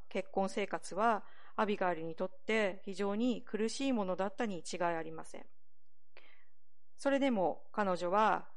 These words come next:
ダビデが夫を殺すことを阻止しました。それは、まあ、先ほど読んだ、あ、箇所にあるように、ダビデ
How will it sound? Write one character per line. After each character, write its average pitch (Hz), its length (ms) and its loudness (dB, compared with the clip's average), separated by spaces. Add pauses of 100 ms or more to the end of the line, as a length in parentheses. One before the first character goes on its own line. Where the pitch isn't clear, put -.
(320)
ダ 208 140 4
ビ 185 100 -4
デ 165 140 0
が 202 360 2
夫 175 280 0
を 202 100 0
殺 226 180 2
す - 80 -4
こ 196 100 -2
と 160 160 -4
を 160 40 -2
阻 - 160 -4
止 226 140 -4
し 170 140 -6
ま 156 120 -4
し - 100 -8
た。 - 100 -8 (580)
そ - 160 -2
れ 214 100 4
は、 233 240 4 (260)
ま 208 80 -2
あ、 - 20 -2
先 202 260 0
ほ 202 60 2
ど 202 100 2
読 226 200 4
ん 190 120 0
だ、 196 340 4
あ、 175 340 4 (100)
箇 202 80 -2
所 190 120 -2
に 180 140 0
あ 208 80 4
る 202 100 0
よ 175 180 4
う 170 40 0
に、 202 200 -4 (440)
ダ 240 140 4
ビ 247 120 0
デ 190 220 0